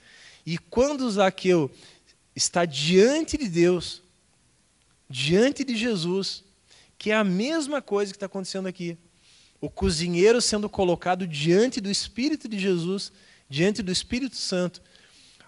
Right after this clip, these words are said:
Zaqueu então confessa: né? "Se eu roubei de alguém, se eu defraudei, eu vou devolver o que rou-, o que, o que usurpei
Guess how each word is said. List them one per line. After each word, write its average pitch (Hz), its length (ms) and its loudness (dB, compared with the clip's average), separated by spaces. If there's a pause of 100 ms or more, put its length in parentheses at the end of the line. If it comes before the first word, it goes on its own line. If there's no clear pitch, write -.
(320)
Zaqueu 175 440 4
então 202 280 0
confessa: 160 880 -2 (880)
né? 151 180 -6
"Se 240 420 0
eu 247 220 4
roubei 196 600 4
de 262 100 -2
alguém, 190 420 0
se - 200 -2
eu 190 120 2
defraudei, 185 1080 -2 (720)
eu 160 140 -2
vou 185 440 2 (720)
devolver 151 880 0
o 285 80 -2
que 247 120 -6
rou-, 156 340 -2
o 131 40 -6
que, 131 500 -6 (160)
o 123 100 -16
que 120 360 -8
usurpei 139 800 -4